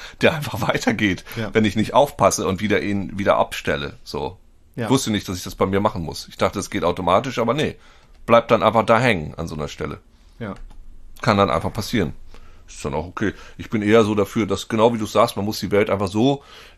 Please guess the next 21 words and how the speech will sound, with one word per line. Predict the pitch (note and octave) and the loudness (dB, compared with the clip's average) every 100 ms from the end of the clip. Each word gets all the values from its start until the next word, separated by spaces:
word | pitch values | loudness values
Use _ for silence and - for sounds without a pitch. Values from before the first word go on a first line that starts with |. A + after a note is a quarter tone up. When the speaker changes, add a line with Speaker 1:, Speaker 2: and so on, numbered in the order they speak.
| - | -10
Speaker 1:
gestalten, | - - A2 A2 G2 A2 C#3 - - - _ - | -4 4 6 6 2 -4 -6 -14 -20 -20 _ 0
äh, | G2 G2+ F2+ | 4 4 2
wie | F#2+ G#2 | 0 0
dem | G#2 G2 | 0 0
Baby | G2+ G#2 G#2+ | 2 0 0
das | F#2 - | -2 -4
gefällt, | G2 G#2+ C#2+ C2 - - _ _ | -4 0 0 -2 -14 -20 _ _
wie | G2+ | -8
Pippi | - A2 | -6 -6
Langstrumpf | G2 F#2+ G2 - F#2 | 0 0 0 -6 -6
sagt, | G2+ F2+ F2 - - | 0 0 0 -8 -6
ich | G#2+ - | -6 -4
mach | G#2 G2 | -4 -2
mir | G2 | -4
die | F2+ F2 | -4 2
Welt, | E2+ D#2+ E2 - - - - - - - | 4 4 2 -8 -20 -20 -20 -20 -20 -20
wie | E2+ E2+ | -10 -4
Speaker 2:
Ja. | A2+ | -4
Speaker 1:
sie | F#2+ E2 | -2 -2
mir | F#2+ G#2+ | 0 0
gefällt. | F#2 - - - | -2 -10 -14 -14